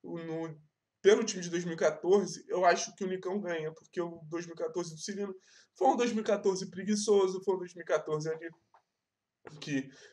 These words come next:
já tava mais pensando em sair do que ficar. Então, por isso, meu voto vai no Nicão. E a goleada do time de dois mil e vinte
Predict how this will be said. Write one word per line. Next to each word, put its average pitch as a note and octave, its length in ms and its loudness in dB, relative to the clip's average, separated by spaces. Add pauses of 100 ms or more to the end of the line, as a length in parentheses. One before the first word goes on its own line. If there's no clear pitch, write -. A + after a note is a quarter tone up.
já D3+ 180 4
tava D#3 300 4
mais D#3 240 2
pensando E3 560 0
em E3+ 60 -4
sair E3+ 420 0
do F3 100 -10
que - 140 -18
ficar. - 420 0 (720)
Então, D3+ 460 -2
por D#3 200 -10
isso, E3 240 -10
meu E3 200 -6
voto D3 320 -6
vai E3 180 -6
no D#3+ 100 -10
Nicão. D#3 560 -4
E F3 120 -2
a F3 100 2
goleada D#3+ 580 0
do D3+ 120 -6
time D#3 200 -14
de D3+ 120 -14
dois D3 160 -8
mil D3+ 100 -12
e C#3+ 80 -14
vinte C3 340 -12